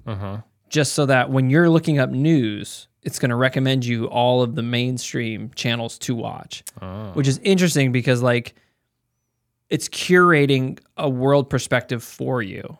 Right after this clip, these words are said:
Speaker 1: Yeah.
Speaker 2: It's saying, "This is what's the happening, happening in the world."
Speaker 1: Mm-hmm.
Speaker 2: Very interesting idea that, like, your world, you can believe that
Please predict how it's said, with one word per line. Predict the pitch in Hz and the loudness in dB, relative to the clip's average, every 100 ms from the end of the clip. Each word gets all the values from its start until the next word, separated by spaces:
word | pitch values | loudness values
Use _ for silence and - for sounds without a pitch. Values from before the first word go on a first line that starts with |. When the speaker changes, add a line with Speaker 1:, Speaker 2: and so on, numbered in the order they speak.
| - | -10
Speaker 1:
Yeah. | 98 92 - | -8 -8 -8
Speaker 2:
It's | 139 - | -6 -2
saying, | 143 131 | 2 2
"This | 131 180 | 2 -2
is | 202 | -2
what's | 165 147 - _ - | -4 -6 -12 _ -6
the | 147 | -4
happening, | 139 180 202 143 117 - | -2 -2 0 0 -2 -4
happening | 180 208 170 120 | -4 -2 -2 -2
in | 113 | -4
the | |
world." | 104 98 - 123 | -10 -12 -12 -8
Speaker 1:
Mm-hmm. | 107 98 104 131 | -6 -6 -4 2
Speaker 2:
Very | 156 208 196 | 6 6 6
interesting | 175 170 - 120 113 - | 4 0 0 -2 -2 -2
idea | 123 127 113 | 0 0 0
that, | 113 123 | -2 -2
like, | 120 - - _ - | -2 -4 -16 _ 2
your | 170 | 4
world, | 170 160 175 170 - _ _ _ | 6 6 6 4 -4 _ _ _
you | 165 226 | 0 2
can | 262 180 | 2 4
believe | 156 143 175 180 | 2 2 2 2
that | 156 | 0